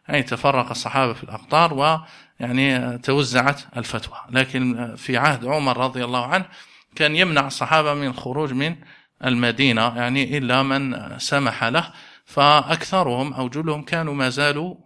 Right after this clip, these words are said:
موجودين في المدينة، وكان يتيسر على عمر رضي الله عنه أن يجمعهم. فلذلك ما، يعني مذهب الإمام مالك رحمه الله في الغالب يعني متلقى عن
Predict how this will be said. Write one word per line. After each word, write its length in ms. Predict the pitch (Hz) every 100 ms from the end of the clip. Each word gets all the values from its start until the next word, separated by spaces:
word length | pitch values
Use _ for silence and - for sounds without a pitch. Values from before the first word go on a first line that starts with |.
| _
موجودين 580 | 135 123 123 123 151 156
في 320 | - 165 185 - - _ -
المدينة، 500 | 135 120 120 143 165
وكان 420 | 151 170 165 151
يتيسر 600 | 135 139 143 156 - 135
على 380 | 127 127 127 143 - - _ -
عمر 320 | 123 135 123
رضي 240 | 123 120
الله 200 | 117 123
عنه 80 | 143
أن 100 | 151
يجمعهم. 480 | 139 117 123 110 - - _ _ _
فلذلك 500 | - 123 131 156 -
ما، 100 | 143
يعني 300 | 127 127 127
مذهب 320 | 143 139 131
الإمام 360 | 120 123 143 143
مالك 400 | 151 156 131 - 131
رحمه 300 | 131 - 123
الله 140 | 156
في 100 | 156
الغالب 460 | 147 156 175 156 160 - - - _
يعني 200 | 120 139
متلقى 800 | 143 127 131 147 - 139 143 143
عن 200 | 170